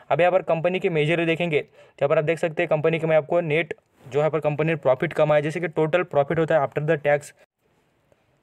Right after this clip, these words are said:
कंपनी के नेट प्रॉफिट की बात करें तो आप देख सकते हैं पूरी तरीके से यहाँ पर after the tax के बारे में बताने की कोशिश करूँगा। और साथ साथ यहाँ पर देखिए ये जो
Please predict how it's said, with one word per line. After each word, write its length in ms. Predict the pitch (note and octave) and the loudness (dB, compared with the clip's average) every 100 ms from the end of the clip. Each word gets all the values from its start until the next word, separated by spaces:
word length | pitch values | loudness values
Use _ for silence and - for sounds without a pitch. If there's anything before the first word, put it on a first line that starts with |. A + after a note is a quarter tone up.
| _ _ _ - | _ _ _ -4
कंपनी 320 | C#3+ E3+ F#3+ | 0 2 2
के 60 | |
नेट 160 | F3 F3 | 2 0
प्रॉफिट 260 | F#3 F3+ - | 0 0 -2
की 100 | F3+ | 0
बात 160 | E3 | 0
करें 120 | D#3 E3 | 0 -2
तो 60 | |
आप 80 | D#3+ | 0
देख 160 | D3+ D3+ | -2 -4
सकते 220 | D#3+ E3+ | -4 -4
हैं 80 | D#3 | -2
पूरी 120 | D3+ | -2
तरीके 180 | D3+ D3+ | 0 0
से 100 | D#3+ | 2
यहाँ 100 | D3+ | 2
पर 200 | D#3 D#3+ | 2 2
after 280 | B2 D3 D3 | 0 2 2
the 120 | C#3+ | 2
tax 160 | C#3 | 0
के 120 | - D3 | 0 0
बारे 140 | D3 | 2
में 60 | D3 | 0
बताने 240 | C#3+ D3 | -2 -4
की 80 | - | -4
कोशिश 180 | C3+ - | -6 -2
करूँगा। 300 | D3 D3+ D3+ | 0 2 0
और 200 | - D3 | 2 0
साथ 140 | C#3+ | 0
साथ 140 | D3+ F3 | 0 0
यहाँ 100 | E3 | 0
पर 120 | E3+ | 0
देखिए 280 | D#3+ D#3 F3 | -2 -4 -4
ये 140 | E3+ D#3+ | -2 2
जो 180 | F#3 | 2